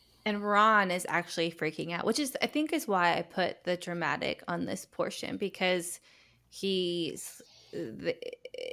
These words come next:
this whole, <laughs> like, section wasn't there. They were all getting, you know, wrapped up in the vines, and they were like, "It's fire," um, as opposed to sunlight. And, um,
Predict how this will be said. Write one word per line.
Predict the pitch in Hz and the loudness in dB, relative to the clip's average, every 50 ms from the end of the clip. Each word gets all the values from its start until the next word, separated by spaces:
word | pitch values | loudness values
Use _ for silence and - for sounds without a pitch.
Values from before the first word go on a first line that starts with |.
| 50 50 - - - | -10 -12 -14 -16 -16
this | - 69 73 202 202 208 214 247 254 247 - | -16 -14 -12 -10 -6 0 2 2 4 4 2
whole, | - 233 220 214 214 214 | 2 4 6 6 6 4
<laughs> | |
like, | 180 - - - - | 4 0 -2 -4 -4
section | - - 196 190 190 - - 180 165 165 | -2 0 0 0 0 0 -2 -2 -2 -2
wasn't | - - - - - - - - | -2 -2 -2 -4 -6 -6 -6 -2
there. | - 175 165 - - - - | 0 0 0 0 -2 0 2
They | 170 170 170 | 4 4 4
were | 160 175 175 - | 4 4 4 6
all | 175 180 185 190 196 | 8 8 10 8 8
getting, | 190 196 185 170 165 175 175 170 165 170 175 170 - - - - - _ - | 6 4 2 4 4 2 2 2 0 -2 -4 -6 -12 -20 -20 -20 -20 _ -8
you | - 180 | -4 -2
know, | 175 170 165 | 0 0 2
wrapped | 156 160 139 147 165 - - | 2 2 2 2 0 0 0
up | 160 165 - - | 0 0 -2 -4
in | 170 180 | -4 -2
the | 180 180 175 | 0 0 2
vines, | 175 160 143 139 147 151 147 131 - 160 165 - - - - _ _ _ _ _ _ _ _ _ _ _ _ - - - - | 2 2 2 2 2 0 -2 -2 -4 -4 -6 -6 -8 -12 -14 _ _ _ _ _ _ _ _ _ _ _ _ -20 -14 -6 -2
and | 196 190 190 | 0 0 2
they | 175 165 | 2 0
were | 165 165 165 | 2 2 2
like, | 156 156 165 - | 2 2 0 -2
"It's | 180 - - | -4 -4 -2
fire," | - - 165 160 160 160 156 160 156 156 156 180 - - - - - _ _ _ - | 2 4 4 4 4 4 2 2 2 0 0 -2 -6 -12 -20 -20 -20 _ _ _ 0
um, | 190 175 170 165 160 160 160 160 175 175 - _ _ _ _ _ _ _ - - - | 0 2 2 2 0 -2 -4 -4 -6 -8 -10 _ _ _ _ _ _ _ -12 -6 -2
as | 202 185 170 | -2 0 -2
opposed | 175 - - 175 160 165 - - | -2 -2 0 0 0 0 -2 -4
to | - 180 165 110 - - - | -2 -2 0 -2 -2 -6 -6
sunlight. | - - - - 175 131 82 107 165 180 - _ _ - 202 151 - - 98 135 180 - _ _ _ _ - - - - - _ _ _ _ _ - | -6 -2 2 4 4 4 4 2 -2 -4 -4 _ _ -4 -2 0 0 0 0 -2 -2 -4 _ _ _ _ -20 -20 -20 -20 -20 _ _ _ _ _ -2
And, | 208 190 190 185 185 185 180 - 165 - _ _ _ - | 2 2 2 2 2 0 -2 -4 -6 -8 _ _ _ -4
um, | 196 175 175 170 165 160 165 165 170 | -2 0 0 2 0 0 -2 -4 -8